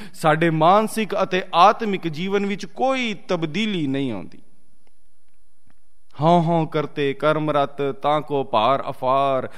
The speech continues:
ਪ੍ਰੀਤ ਨਹੀਂ ਜੋ ਨਾਮ ਸਿਓ ਤੋ ਏਉ ਕਰਮ ਬਿਕਾਰ।"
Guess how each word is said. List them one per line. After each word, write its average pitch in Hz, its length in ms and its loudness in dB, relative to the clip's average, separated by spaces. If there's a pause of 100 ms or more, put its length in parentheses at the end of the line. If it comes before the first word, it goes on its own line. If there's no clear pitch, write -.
(260)
ਪ੍ਰੀਤ 220 360 0
ਨਹੀਂ 180 280 2
ਜੋ 156 220 2
ਨਾਮ 147 340 2
ਸਿਓ 170 240 -4
ਤੋ 151 280 -2
ਏਉ 156 240 -2
ਕਰਮ 165 480 -4 (320)
ਬਿਕਾਰ।" 117 680 -4